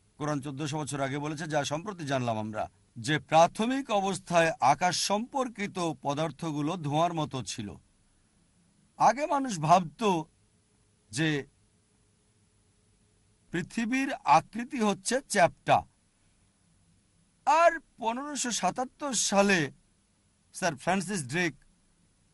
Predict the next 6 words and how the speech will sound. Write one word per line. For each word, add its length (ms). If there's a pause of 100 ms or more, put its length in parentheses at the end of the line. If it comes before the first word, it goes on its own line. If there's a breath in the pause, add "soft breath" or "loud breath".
পৃথিবী 360
ভ্রমণের 500
পর 420 (100)
প্রমাণ 360
করলেন 640
যে 360